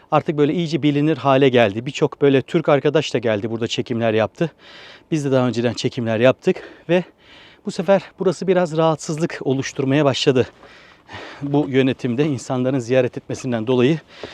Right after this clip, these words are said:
Ve ne yaptılar biliyor musunuz kardeşler? Evet, buraya dozer getirdiler.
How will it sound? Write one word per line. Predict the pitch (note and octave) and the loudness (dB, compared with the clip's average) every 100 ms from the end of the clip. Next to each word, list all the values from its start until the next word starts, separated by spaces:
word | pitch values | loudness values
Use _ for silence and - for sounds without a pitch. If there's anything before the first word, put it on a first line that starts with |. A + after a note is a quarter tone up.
| - | 0
Ve | D#3+ D#3+ | 4 6
ne | |
yaptılar | F3 F3+ C#3 B2+ | 4 0 0 2
biliyor | C#3 E3+ | 2 0
musunuz | C3+ A#2 | -2 -4
kardeşler? | A#2+ A2+ - E3 - - - _ - - - - - | -2 -2 0 -2 -2 -10 -20 _ -20 -20 -20 -20 -6
Evet, | D3 B2 | -4 -2
buraya | F3 F3 C#3 | 2 4 4
dozer | C3 B2+ D#3+ - - - | 4 4 2 0 -8 -4
getirdiler. | B2+ - A2+ B2 D#3 | -4 -2 0 2 2